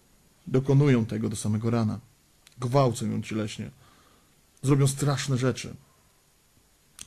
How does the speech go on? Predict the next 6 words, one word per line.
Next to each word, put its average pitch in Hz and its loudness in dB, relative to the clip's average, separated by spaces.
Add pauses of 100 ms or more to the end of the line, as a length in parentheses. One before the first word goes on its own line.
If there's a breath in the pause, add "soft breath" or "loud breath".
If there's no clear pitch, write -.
(1040 loud breath)
I 147 -2
ten 151 2
człowiek 147 2 (920 loud breath)
rano 123 2
wstaje, 120 0 (520)
Lewita, 107 -4